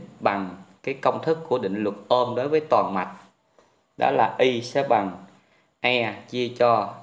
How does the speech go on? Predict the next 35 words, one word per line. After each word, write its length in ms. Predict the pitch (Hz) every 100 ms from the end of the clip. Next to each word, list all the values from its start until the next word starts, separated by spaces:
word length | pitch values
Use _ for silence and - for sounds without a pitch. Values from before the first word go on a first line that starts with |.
| -
R 320 | 120 113 104 95
ngoài 280 | 101 95 90
cộng 220 | 95 104
R 320 | 110 104 92
nhỏ. 380 | 90 85 120 143 - - _ -
Thay 300 | 113 113 104
số 320 | - 113 131
vào, 320 | 120 104 95 - - -
dễ 160 | 95
dàng 300 | 107 117 101
chúng 120 | 98 117
ta 280 | 113 110
bấm 260 | 104 113 131
máy 260 | 120 135 151
ra 280 | 127 113 -
thì 100 | 101
nó 140 | 104
được 160 | 113 95
không 360 | - 123 113 110
phẩy 100 | 123 -
hai 180 | 113 110
ampe. 380 | 110 110 104 107 - - - - _ _ _ _
Như 140 | 113
vậy 120 | 110 110
là 80 | 101
chúng 100 | -
ta 120 | 120
đã 100 | 120
hoàn 240 | 127 107 98
thành 260 | 101 98
được 100 | 95 95
câu 120 | 113
A 240 | 117 113
rồi 140 | 107 101
nha. 260 | 127 120